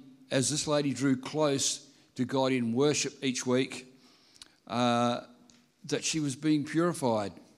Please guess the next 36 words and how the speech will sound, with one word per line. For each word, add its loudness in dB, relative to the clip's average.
on 4
the 8
inside, 2
and -2
that -4
the -10
slag, 0
you 2
know, 4
the, 2
the -2
waste, 2
rubbish 2
in 4
her 4
life 4
was 4
coming 4
to -2
the -4
surface 4
where 4
it 0
was -4
being 2
removed 2
when 0
we 0
prayed 2
for 0
her. -8
And 0
this 2
cleansing 2
process 0
only 2